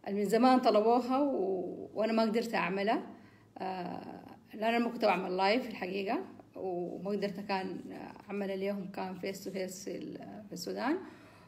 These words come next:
وبشكر كتير دكتور أنور إنه هو شجعني إنه أعمل ال-، اللايف يعني. ف-، فهي عن الكومفورت زون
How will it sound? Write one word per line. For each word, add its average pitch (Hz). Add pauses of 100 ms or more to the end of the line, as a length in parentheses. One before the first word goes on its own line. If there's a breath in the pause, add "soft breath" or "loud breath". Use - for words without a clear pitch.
(160 loud breath)
وبشكر 196
كتير 220
دكتور 190 (100)
أنور 254
إنه 254 (480 loud breath)
هو 247
شجعني 202
إنه 202
أعمل 190
ال-، 180 (540 loud breath)
اللايف 202
يعني. 226 (800 loud breath)
ف-، - (1500 loud breath)
فهي 220
عن 214
الكومفورت 202
زون 185